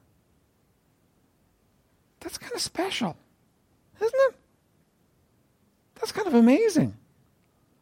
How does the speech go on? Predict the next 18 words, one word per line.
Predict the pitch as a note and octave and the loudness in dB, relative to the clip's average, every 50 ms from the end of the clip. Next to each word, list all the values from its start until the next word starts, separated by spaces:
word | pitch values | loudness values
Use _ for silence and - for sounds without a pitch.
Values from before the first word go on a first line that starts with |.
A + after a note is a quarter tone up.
| _ _ - | _ _ -6
I, | - D#4+ - - G#3+ | -4 -2 0 2 2
I | B3+ | 4
don't | G#4 E4+ | 4 4
have | D#4 F4 - | 4 2 2
to | - - | 0 4
compete | - F#3+ F3 - G#3 C4 - | 6 6 6 6 4 2 4
with | - G3 F#3 | 4 4 4
anybody | F#3 F#3+ F3+ D#3 E3 E3 F#3 A3 | 6 6 4 4 6 6 6 4
else. | F4+ G4+ F4 E3+ - - - - _ _ _ _ _ _ _ _ _ _ _ _ _ _ _ _ _ _ _ _ _ _ - | 4 2 0 -4 -4 -6 -18 -20 _ _ _ _ _ _ _ _ _ _ _ _ _ _ _ _ _ _ _ _ _ _ 2
I | G3 C#4 | 4 6
don't | D4 D#4 D4+ | 6 8 8
have | C4+ A#3+ - | 8 8 6
to | G3+ | 6
be | F3 E3 | 4 6
better | C#3 D3+ C#3 C3+ | 6 6 4 4
than | C3 B2+ B2+ | 4 4 4
anybody | B2+ C3 B2 A#2+ A#2 A#2+ A2+ | 4 4 2 2 2 2 2
else. | A#2+ D#3 A3 - - - | 2 2 0 0 -4 -12